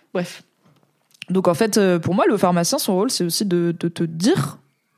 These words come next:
les informations médicales réelles qui te concernent, et pas de te vendre un truc qui ne marche pas. Neko dit : « La potion magique, gingembre, curcuma frais, un demi-citron, thym, miel, eau chaude, un régal pour la gorge. » Oui, il y a plein de façons de calmer sa toux avec, euh, des choses qu'on a chez soi, donc en fait, euh,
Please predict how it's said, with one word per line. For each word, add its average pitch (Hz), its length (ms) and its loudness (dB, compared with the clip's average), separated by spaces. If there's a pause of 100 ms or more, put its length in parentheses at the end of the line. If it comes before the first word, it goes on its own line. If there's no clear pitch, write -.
(140)
les 180 160 2
informations 180 480 2
médicales 226 560 0 (100)
réelles 196 340 2
qui - 120 -10
te 202 80 -2
concernent, 208 500 -2
et 170 80 -2
pas 196 160 2
de 202 80 0
te 165 140 -2
vendre 214 260 2
un 165 80 2
truc - 400 -4 (460)
qui - 100 -6
ne 190 60 0
marche 165 200 -2
pas. - 120 -6 (1080)
Neko 226 360 2
dit : « 214 260 0
La 175 100 2
potion 233 240 -2
magique, 214 400 0
gingembre, 220 460 0
curcuma 190 360 0
frais, 247 280 0
un 185 80 2
demi-citron, 196 560 -2 (160)
thym, 214 260 2
miel, 190 380 2
eau 220 80 4
chaude, 170 320 -2
un 165 80 0
régal 190 320 0
pour 185 160 0
la 160 80 0
gorge. » 160 320 0 (320)
Oui, 277 80 4
il 262 40 6
y 208 40 6
a - 20 2
plein 185 160 2
de 175 60 -2
façons 180 240 2
de 190 80 2
calmer 170 260 0
sa 160 160 -2
toux 214 240 0
avec, 170 300 0
euh, 156 80 -2
des 156 80 0
choses 190 160 -2
qu'on 175 140 -2
a 143 80 2
chez - 120 0
soi, 240 220 2
donc 190 180 0
en 165 60 2
fait, 175 240 -2
euh, 156 400 0